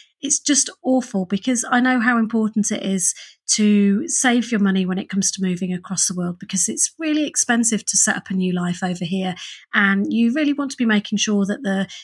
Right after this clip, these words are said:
services that you're booking and paying for are going to deliver the value that you need, because it just would be awful to pay the money out and then lose that money and, and not get the service that you were expecting.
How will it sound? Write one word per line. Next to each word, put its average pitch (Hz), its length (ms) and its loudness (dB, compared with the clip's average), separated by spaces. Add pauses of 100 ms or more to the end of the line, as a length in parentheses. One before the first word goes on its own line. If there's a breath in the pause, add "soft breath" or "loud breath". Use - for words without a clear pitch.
services 220 600 4
that 220 120 -2
you're 196 260 2
booking 202 380 -2
and 190 100 0
paying 196 280 0
for 185 420 -2 (320 loud breath)
are 202 180 2
going 196 260 4
to - 100 -4
deliver 202 360 2
the 180 80 -4
value 185 320 0
that 190 160 -2
you 196 120 0
need, 180 360 -2
because 196 520 -2 (440 loud breath)
it - 160 -6
just 233 380 -2
would 233 160 0
be 254 200 2 (120)
awful 254 440 0
to 202 520 -2 (400)
pay 226 220 2
the 208 80 2
money 202 200 4
out 185 320 0
and 190 140 0
then 190 400 0 (540)
lose 208 340 4
that - 220 0
money 185 240 0
and, 185 300 -2
and 190 220 2
not 202 240 2
get - 160 -6
the 196 80 -4
service 175 440 0
that - 200 -4
you 190 200 -4
were 175 100 -4
expecting. - 720 -6